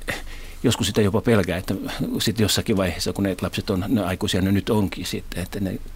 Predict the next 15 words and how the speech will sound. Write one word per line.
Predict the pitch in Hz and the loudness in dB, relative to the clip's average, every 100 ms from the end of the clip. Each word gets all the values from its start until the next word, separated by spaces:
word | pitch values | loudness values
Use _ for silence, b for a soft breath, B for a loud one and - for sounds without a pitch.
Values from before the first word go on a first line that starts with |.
| - - | -12 -12
sanoo, | - 107 92 90 | -4 -2 -2 -2
että | - - - | -6 -10 -4
muistatko | 127 95 95 - | -2 -2 -4 -6
isä, | - 107 | -6 -6
kun | - | -4
sä | 95 | -2
lupasit, | 92 - 82 - - - B B B - | -2 -4 -4 -4 -4 -8 B B B 2
ja | 107 | 4
niille | 98 95 | 6 6
jää | 95 | 4
niinku | 95 95 | 4 4
elämään | 98 92 87 90 | 4 4 4 0
joku | 90 87 90 | -4 -4 -2
sellainen | 95 85 92 92 | -2 -2 -4 -4
juttu. | 92 - - | -4 -6 -10